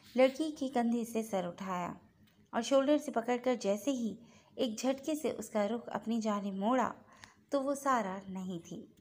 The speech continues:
दूसरे ही लम्हे एहतशाम की निगाह कुछ फासले पर खड़ी सारा पर पड़ी, जिसकी आंखें इस वक्त आंखों से लबरेज थीं और हाथ से चाय का कप और ट्रे तो वो मंजर देखकर ही गिर चुके थे।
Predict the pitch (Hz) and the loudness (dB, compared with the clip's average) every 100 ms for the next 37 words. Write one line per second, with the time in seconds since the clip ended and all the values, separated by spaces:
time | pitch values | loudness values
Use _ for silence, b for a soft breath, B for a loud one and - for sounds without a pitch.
0 | _ b b b - 269 302 349 320 320 | _ b b b -2 2 4 4 4 6
1 | 285 302 240 - - 226 220 220 233 226 | 8 8 6 0 0 0 0 -2 -2 -2
2 | 220 220 233 233 233 233 B B B 277 | -2 -2 -2 0 -2 -4 B B B -4
3 | 277 277 285 294 294 240 - 202 196 202 | 2 2 4 2 -2 -2 -4 -6 -4 2
4 | 196 226 233 220 226 226 226 B B B | 2 2 -2 -2 -2 -2 -4 B B B
5 | B 277 262 285 277 277 285 277 269 254 | B -10 0 4 4 4 2 2 2 -4
6 | 247 - 233 226 202 180 196 180 165 165 | -4 0 0 0 -8 -6 -4 -4 -4 -6
7 | 165 - - 165 - b b _ _ 226 | -8 -10 -10 -10 -12 b b _ _ -4
8 | 214 247 262 269 262 - 214 214 208 208 | 0 4 2 2 -4 2 2 2 -2 0
9 | 262 254 - B B B 240 254 - 294 | 0 0 -4 B B B 0 0 4 4
10 | 294 262 247 226 208 214 208 233 233 180 | 4 2 0 -2 -2 -2 -2 -4 -2 -6
11 | 175 202 214 202 - 185 185 160 160 - | -6 -8 -8 -8 -6 -6 -6 -10 -10 -10
12 | 175 | -12